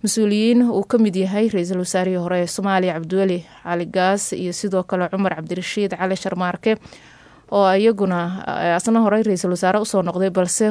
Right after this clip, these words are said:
wararkii ugu dambeeyey ayaa arrintaasi beeninaya. Ila wareedyadii ugu dambeeyey ma xaqiijin in mas-uuliyiintu ay la socdeen diyaaradda, balse diyaaradda ayaa Garowe ka timid, sidoo kalena Muqdisho ayay ku socotay, waxaana la sheegay in diyaaraddu, eh, halka diyaaraduhu ku cararaan ay ka baxday,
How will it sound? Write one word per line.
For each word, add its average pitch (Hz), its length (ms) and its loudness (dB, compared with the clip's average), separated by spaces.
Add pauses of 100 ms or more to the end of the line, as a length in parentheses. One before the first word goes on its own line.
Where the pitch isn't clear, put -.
wararkii 208 320 0
ugu 208 120 0
dambeeyey 185 380 2
ayaa 175 240 2 (180)
arrintaasi 196 680 0
beeninaya. 180 540 0 (600)
Ila 175 140 2
wareedyadii 185 480 2
ugu 190 140 0
dambeeyey 180 420 2
ma 202 100 2
xaqiijin 196 680 -2
in 208 160 2
mas-uuliyiintu 196 640 0
ay 190 240 2
la 202 80 2
socdeen 185 460 0
diyaaradda, 190 420 0
balse 190 260 -2
diyaaradda 208 380 2
ayaa 190 180 4
Garowe 196 300 4
ka 233 120 -2
timid, 220 280 2
sidoo 185 260 0
kalena 175 380 -2 (140)
Muqdisho 185 600 -2 (680)
ayay 196 400 2
ku - 160 -4
socotay, 196 480 -2
waxaana 196 320 0
la 180 80 -2
sheegay 196 520 0
in 214 100 2
diyaaraddu, 190 640 2 (120)
eh, 185 240 0
halka 214 340 0
diyaaraduhu 196 440 2
ku 233 100 0
cararaan 196 440 2
ay 185 120 0
ka - 160 -2
baxday, 196 460 0